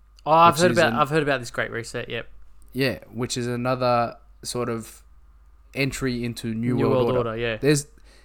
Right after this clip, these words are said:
Speaker 2: these things aren't, these things aren't really hidden. It's just a case of whether it's a good thing or a bad thing. Like, this New World Order, is it a bad thing?
Speaker 1: Yeah, but you know what, cuz? The same concept could be applied to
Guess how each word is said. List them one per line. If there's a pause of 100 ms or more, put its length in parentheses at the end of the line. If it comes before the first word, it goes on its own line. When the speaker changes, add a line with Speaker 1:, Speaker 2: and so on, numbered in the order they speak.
Speaker 2:
these
things
aren't,
these
things
aren't
really
hidden.
It's
just
a
case
of
whether
it's
a
good
thing
or
a
bad
thing.
Like,
this
New
World
Order,
is
it
a
bad
thing?
Speaker 1:
Yeah,
but
you
know
what,
cuz?
The
same
concept
could
be
applied
to